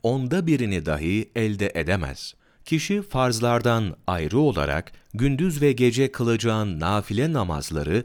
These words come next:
on iki rekatten aşağı düşürmemeli, bütün gücünle bunları arttırmaya çalışmalıdır. Nafile namazların meşru olmasının sebebine gelince,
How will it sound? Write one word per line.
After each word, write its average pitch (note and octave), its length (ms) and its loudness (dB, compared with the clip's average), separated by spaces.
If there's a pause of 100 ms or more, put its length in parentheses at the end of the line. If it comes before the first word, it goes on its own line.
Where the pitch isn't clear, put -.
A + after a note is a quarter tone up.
(140)
on F#3+ 160 0
iki D#3 260 0
rekatten B2 760 0
aşağı G#2+ 540 0
düşürmemeli, F#2+ 880 -2 (120)
bütün D#3+ 440 0
gücünle D#2+ 640 -2
bunları B2 460 0
arttırmaya F#2 640 -2
çalışmalıdır. D#2+ 960 -4 (640)
Nafile F2 560 2
namazların D2+ 640 0
meşru A#2 520 0
olmasının B2 640 0
sebebine G#2 600 2
gelince, F2 580 0